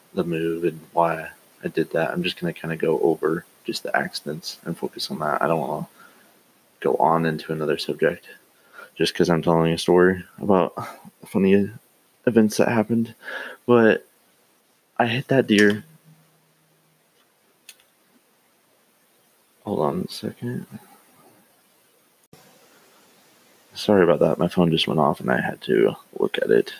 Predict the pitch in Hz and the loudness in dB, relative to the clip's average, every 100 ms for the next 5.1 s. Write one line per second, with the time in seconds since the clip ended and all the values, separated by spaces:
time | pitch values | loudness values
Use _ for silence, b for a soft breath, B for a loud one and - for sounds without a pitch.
0 | - - - - 50 - 50 57 - 65 | -20 -8 -8 -6 -6 -2 2 2 2 -2
1 | - 64 57 - - 65 - _ B B | -2 -6 -6 -2 -2 -2 -8 _ B B
2 | B B B B B B B B _ _ | B B B B B B B B _ _
3 | 120 117 101 110 107 98 98 - 104 90 | 4 4 2 0 4 4 4 4 4 4
4 | 90 78 85 98 113 104 95 85 82 85 | 2 2 0 2 2 4 4 4 4 2
5 | 90 | -4